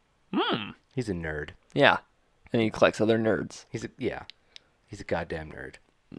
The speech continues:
Speaker 1: And then they have nerdy discussions while playing Dungeons and Dragons.
Speaker 2: Yeah, they,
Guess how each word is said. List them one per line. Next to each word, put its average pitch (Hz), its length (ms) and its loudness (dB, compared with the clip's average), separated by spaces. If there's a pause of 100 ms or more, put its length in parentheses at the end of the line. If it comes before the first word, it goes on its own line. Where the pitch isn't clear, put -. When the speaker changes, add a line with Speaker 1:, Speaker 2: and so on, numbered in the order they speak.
(200)
Speaker 1:
And 110 200 -2
then 98 120 -2
they 95 80 0
have 98 340 -2 (200)
nerdy 120 440 6
discussions 101 760 -4 (440)
while 117 160 10
playing 117 380 2
Dungeons 107 380 4
and 92 140 -2
Dragons. 92 680 -4 (440)
Speaker 2:
Yeah, 202 220 6
they, 131 220 4